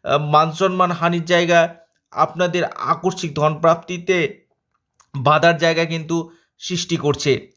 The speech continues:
অর্থাৎ এই চারটি রাশি, মেষ রাশি, সিংহ রাশি, বৃশ্চিক রাশি এবং আপনার ধনু রাশি, be careful, আপনাদের ক্ষেত্রে কিন্তু এই সূর্যগ্রহণ আপনাদের ক্ষেত্রে কিন্তু ভয়ানক বিপদ কিন্তু আ-,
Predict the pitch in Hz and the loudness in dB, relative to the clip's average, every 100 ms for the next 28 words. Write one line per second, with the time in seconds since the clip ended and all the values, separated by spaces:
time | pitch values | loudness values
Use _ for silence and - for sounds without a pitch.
0 | - 151 170 160 - _ _ - 165 165 | -4 -2 -2 -6 -12 _ _ 0 2 2
1 | - 190 196 - 214 190 180 202 196 147 | 2 2 0 -4 2 2 2 -2 -6 -4
2 | 165 175 - 196 190 208 208 208 - _ | -4 -6 0 0 0 -2 -6 -6 -14 _
3 | _ 139 - - 185 190 196 185 185 196 | _ -20 -16 -8 -4 2 4 6 4 0
4 | 208 202 - - 131 151 156 - 180 190 | -4 -6 -10 -20 -16 -14 -12 -10 0 2
5 | 185 185 202 202 - _ _ _ 214 226 | 2 -2 -8 -8 -16 _ _ _ 2 4
6 | 185 85 139 - 185 170 - _ _ 131 | 4 2 -2 2 0 0 -6 _ _ -10
7 | - 180 202 196 185 - 147 131 _ _ | -2 2 4 6 4 2 -8 -10 _ _
8 | - 131 202 196 - 175 190 175 160 147 | -20 -14 -10 -10 -4 2 4 2 -2 -6
9 | - - 170 - 208 208 202 208 202 202 | -8 -4 -4 0 0 2 0 -2 -2 -4
10 | 196 190 175 202 190 170 165 - 180 165 | -4 -4 -4 -4 -2 -2 -2 -2 -4 0
11 | 185 175 185 196 185 - _ _ - 170 | 0 2 2 2 0 -6 _ _ 0 0
12 | - 185 180 180 175 175 170 147 - - | 2 0 0 -2 -4 -4 -4 -4 -8 -18
13 | - 175 190 190 160 - 165 165 175 170 | 0 4 4 2 -2 -4 -8 -4 -4 -4
14 | 160 151 147 | -2 0 0